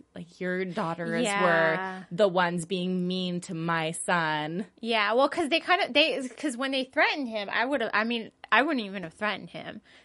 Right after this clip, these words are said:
Speaker 2: That kid would've gone flo-, flown across the room, okay?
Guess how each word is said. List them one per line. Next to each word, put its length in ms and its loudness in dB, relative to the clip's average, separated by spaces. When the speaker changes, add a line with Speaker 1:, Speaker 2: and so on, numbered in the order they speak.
Speaker 2:
That 160 6
kid 140 6
would've 200 4
gone 180 -2
flo-, 440 0
flown 380 0
across 340 -6
the 120 -12
room, 240 -10
okay? 760 4